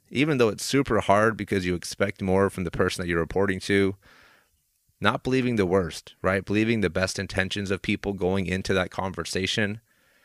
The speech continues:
Because if you come into the conversation with a tone that suggests you're accusing them of, you know, not being professional or accusing them of having misguided intentions, it could cause them to go on defense really quick, right?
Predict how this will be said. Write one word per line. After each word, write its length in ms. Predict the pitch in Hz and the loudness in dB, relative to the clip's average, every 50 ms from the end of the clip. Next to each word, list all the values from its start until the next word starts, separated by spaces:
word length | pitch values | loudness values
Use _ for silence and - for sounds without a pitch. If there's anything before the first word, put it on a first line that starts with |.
| _ _ _ _ | _ _ _ _
Because 300 | - 101 95 110 104 95 | -6 0 2 2 2 2
if 120 | 101 92 - | 0 -2 -2
you 80 | 95 | -6
come 280 | - - - 117 117 117 | -6 -4 -4 -2 0 0
into 240 | 120 120 - 139 120 | -2 -2 -2 -2 -2
the 100 | 117 113 | -2 -4
conversation 920 | - 127 117 110 107 110 - - 120 120 123 - - 120 120 117 120 123 113 - _ _ _ _ _ _ _ _ _ _ _ _ _ _ _ _ _ _ - - - _ - | -2 -2 -2 0 0 -2 0 0 0 0 0 0 -2 -2 -4 -4 -6 -8 -12 -16 _ _ _ _ _ _ _ _ _ _ _ _ _ _ _ _ _ _ -20 -20 -18 _ -4
with 160 | 104 95 - | -4 -2 -2
a 80 | 95 | -2
tone 400 | 85 - - 110 107 113 117 113 | -4 -2 -2 0 0 0 0 0
that 100 | 98 95 | -2 -2
suggests 500 | - - 90 85 - 95 101 104 - - | -4 -6 -6 -2 0 0 0 0 0 -2
you're 100 | 95 87 | -4 -4
accusing 440 | 85 - - 117 120 123 131 131 127 | -4 -4 -4 -4 -2 -2 -2 -2 0
them 380 | 120 127 127 131 127 131 127 - _ _ _ _ - | 0 0 0 0 -2 -4 -8 -12 _ _ _ _ -4
of, 520 | 87 82 82 80 76 73 - - - - _ _ _ _ _ _ _ | -2 0 0 0 -2 -6 -10 -16 -20 -20 _ _ _ _ _ _ _
you 80 | - 90 | -6 -4
know, 60 | 87 | -2
not 260 | 87 95 101 101 - | 0 0 -2 -2 -4
being 160 | 107 107 101 | -6 -6 -6
professional 760 | - 101 92 - 104 104 - - - 101 101 101 104 101 98 | -6 -6 -4 -2 -2 0 -2 -2 -2 -2 -2 0 0 2 2
or 140 | 90 85 82 | 0 0 -2
accusing 460 | 82 - - - 110 107 98 104 98 | -4 -6 -4 -2 -2 -2 -2 -2 0
them 180 | 101 104 101 95 | 0 0 0 0
of 100 | 92 - | -2 0
having 380 | 107 104 104 104 95 98 92 | 2 2 2 2 0 0 0
misguided 720 | 92 92 - - - 101 95 101 98 95 95 92 90 - - _ _ _ | 0 0 -2 0 -2 -2 0 0 -2 -2 -4 -6 -8 -10 -16 _ _ _
intentions, 840 | 92 90 - - 98 101 98 - 113 113 113 117 117 117 - - - _ _ _ _ _ _ _ _ _ _ _ - | -10 -8 -2 -2 -2 0 0 0 -2 -2 -2 -2 -6 -8 -10 -12 -14 _ _ _ _ _ _ _ _ _ _ _ -6
it 60 | - | -4
could 120 | 110 98 | -4 -2
cause 240 | - - 113 123 127 | -2 -2 -2 0 0
them 140 | 120 123 113 | -2 0 0
to 60 | 107 98 | 0 2
go 100 | 104 101 | 2 2
on 120 | 101 95 | 2 0
defense 500 | 90 - - - 92 82 - - - - | -2 -2 -2 -2 -4 -4 -6 -8 -8 -2
really 320 | 90 101 107 107 101 92 | 0 0 2 2 2 0
quick, 360 | - - - 92 85 76 - - | -2 -2 -2 -2 -2 -2 -4 -2
right? 360 | 80 82 87 90 85 - | 0 0 0 0 -2 -4